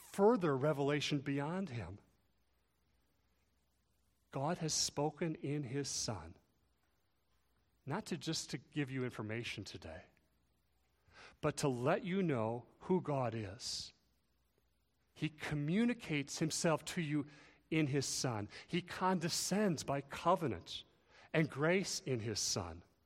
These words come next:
As we read the Word, God is speaking to us today by his Son. Jesus himself is speaking to you by the Word. As we come to the Lord's Supper today,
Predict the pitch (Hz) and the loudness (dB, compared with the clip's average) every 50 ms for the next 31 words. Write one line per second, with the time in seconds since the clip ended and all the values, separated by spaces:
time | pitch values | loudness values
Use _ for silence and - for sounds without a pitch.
0 | _ _ _ _ _ _ _ _ _ _ _ _ _ _ _ _ _ _ _ _ | _ _ _ _ _ _ _ _ _ _ _ _ _ _ _ _ _ _ _ _
1 | _ _ _ _ _ _ _ _ _ _ _ _ _ _ _ _ _ _ _ _ | _ _ _ _ _ _ _ _ _ _ _ _ _ _ _ _ _ _ _ _
2 | _ _ _ _ _ _ _ _ _ _ - 135 120 135 147 143 127 143 175 156 | _ _ _ _ _ _ _ _ _ _ -4 -4 -2 -2 -4 -2 0 0 0 0
3 | 139 135 123 143 170 175 131 107 - - 131 131 131 135 - - - - 175 175 | 0 -2 -2 0 0 0 -2 -2 -2 -2 -2 0 0 0 -2 -4 -4 -4 -6 -6
4 | - 139 - - 110 104 92 - - - 110 107 107 95 92 95 95 - _ _ | -6 -8 -8 -6 -6 -6 -6 -8 -10 -10 -8 -6 -4 -4 -4 -6 -10 -14 _ _
5 | _ _ _ _ _ _ - 120 113 104 98 110 101 - - - 123 104 87 87 | _ _ _ _ _ _ -2 -2 -2 -2 -2 -4 -4 -4 -4 -4 -4 -4 -6 -10
6 | 87 - _ _ _ _ _ _ _ _ _ _ _ _ _ _ _ _ _ _ | -14 -20 _ _ _ _ _ _ _ _ _ _ _ _ _ _ _ _ _ _
7 | _ _ _ _ _ _ _ _ _ _ _ _ - - - - - - 143 151 | _ _ _ _ _ _ _ _ _ _ _ _ -20 -20 -14 -8 -4 0 0 0
8 | 165 151 170 156 - 165 151 - - 135 117 117 117 - - - - - - 147 | 0 0 -2 -2 -2 -2 -2 -2 -2 -2 -2 -2 -4 -4 -6 -4 -4 -4 -6 -8
9 | 127 - - 104 - - - 101 87 92 - _ _ _ _ - 117 110 117 113 | -8 -8 -10 -10 -10 -10 -10 -10 -10 -12 -16 _ _ _ _ -4 -4 -2 -2 -2
10 | 123 117 98 92 - - - _ _ _ _ _ _ _ _ - - - - - | -2 -2 -4 -6 -10 -16 -20 _ _ _ _ _ _ _ _ -20 -18 -10 -2 -2
11 | 147 120 131 151 - - 170 170 170 - 165 147 139 143 131 143 147 147 - - | 0 0 0 -2 -2 0 0 0 0 0 -2 -2 -2 0 0 0 0 0 0 -2
12 | - 170 165 - - 127 - - 110 98 92 85 101 | -2 -2 -2 -2 -4 -6 -6 -8 -8 -8 -8 -10 -12